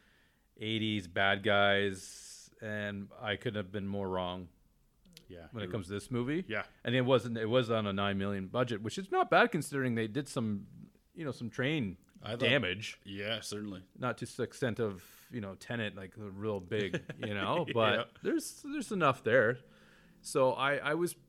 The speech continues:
Speaker 1: pretty, I was on, I wasn't sure. I wasn't sure getting this movie, like, "Ooh, I'm not sure." And then all of a sudden, and then I'm thinking, "Okay, Eric, tone it down a bit." But
Speaker 2: Yeah.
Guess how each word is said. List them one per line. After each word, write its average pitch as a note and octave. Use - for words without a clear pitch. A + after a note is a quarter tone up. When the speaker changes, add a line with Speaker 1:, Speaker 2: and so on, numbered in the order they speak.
Speaker 1:
pretty, F3+
I D3+
was F3
on, F3+
I C#3+
wasn't F#3+
sure. B2+
I B2
wasn't B2
sure C3+
getting B2
this A#2
movie, C3
like, A#2
"Ooh, C3+
I'm A2+
not B2
sure." B2
And B2+
then C3+
all D#3
of D3+
a -
sudden, C3+
and C#3
then C#3+
I'm C3+
thinking, B2+
"Okay, A2
Eric, F#2+
tone A#2
it F#2+
down A2+
a A2
bit." G2
But B2
Speaker 2:
Yeah. A#2+